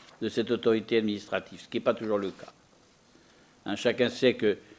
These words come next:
l'une des préoccupations essentielles de la plupart des responsables d'autorités administratives indépendantes est d'aller mendier chaque année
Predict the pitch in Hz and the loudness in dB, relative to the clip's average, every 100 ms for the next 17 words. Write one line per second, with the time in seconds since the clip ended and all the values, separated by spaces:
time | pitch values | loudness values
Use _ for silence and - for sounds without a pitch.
0 | _ - 113 117 113 123 117 117 117 - | _ -4 0 2 4 2 2 2 2 2
1 | 123 113 123 - 123 101 101 98 110 113 | 0 2 0 2 0 2 -2 -4 0 0
2 | 104 101 101 - 104 - 107 98 87 101 | 2 0 -4 -6 -6 -2 -2 -2 -4 -4
3 | 87 104 92 95 - 87 104 98 90 85 | -4 -6 -6 -8 -8 -8 -6 -6 -6 -6
4 | 101 123 143 - - - - - - - | -2 0 0 -4 -20 -20 -20 -18 -18 -2
5 | 113 113 113 120 120 127 120 110 98 - | 2 4 6 6 6 6 4 2 -2 -4
6 | - - 135 127 113 110 127 143 | -16 -4 0 2 2 4 4 4